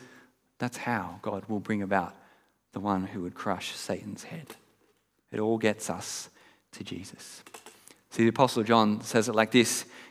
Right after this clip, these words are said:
in one John three. He says, "The Son of God, Jesus, was revealed. He came for this purpose, to destroy the devil's works," to crush his head. And there's so many places where we could see this play out in the New Testament and how Jesus does this.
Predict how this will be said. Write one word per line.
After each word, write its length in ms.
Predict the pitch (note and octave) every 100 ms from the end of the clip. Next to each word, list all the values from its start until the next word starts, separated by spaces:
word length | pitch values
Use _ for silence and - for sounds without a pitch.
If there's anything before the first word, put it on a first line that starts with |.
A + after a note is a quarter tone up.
| -
in 140 | A#2
one 180 | B2 B2
John 220 | B2 A2
three. 220 | C#3 C3
He 100 | A#2+
says, 280 | A#2+ D#3+ C#3
"The 100 | A#2+
Son 200 | - F3+
of 100 | D#3
God, 240 | F3 E3 B2+
Jesus, 380 | D#3+ F3+ D#3
was 200 | D#3 D3
revealed. 580 | C#3 C3 F3 F3 C#3 E3+ - -
He 100 | -
came 320 | C3+ G3 G3+ E3+
for 140 | E3+
this 200 | E3 A3
purpose, 640 | - A3+ G#3 C#3 - - - - -
to 100 | -
destroy 840 | C#3+ C#3+ - - D3+ D#3+ E3 D#3+ C#3
the 140 | C#3
devil's 520 | C3+ A#2 A#2+ A#2 A#2
works," 580 | G#2 F2+ D#2 - - - _ _ _ _ _ _ _ -
to 80 | C3
crush 380 | - D3 D3+ -
his 140 | C#3
head. 320 | D#3 D#3 A#2 - - - _ _ _ _ _ _
And 100 | B2+
there's 100 | C3+
so 160 | C3+ F#3
many 160 | F#3
places 500 | D#3+ - E3+ F3+ E3+
where 160 | D3 B2+
we 120 | B2+
could 160 | D3+ -
see 560 | - - E3 F3 F3 - - -
this 180 | C#3+ C#3+
play 380 | - D3 C3+ C3+
out 200 | E3 C3+
in 120 | D3+
the 80 | D3
New 140 | C#3+
Testament 580 | C3+ C#3+ - D#3+ D#3 - - - -
and 80 | A2+
how 180 | C#3+
Jesus 400 | C#3+ C#3+ C#3 B2
does 340 | A#2+ C3+ D#3 C#3
this. 320 | D#3 E3+ -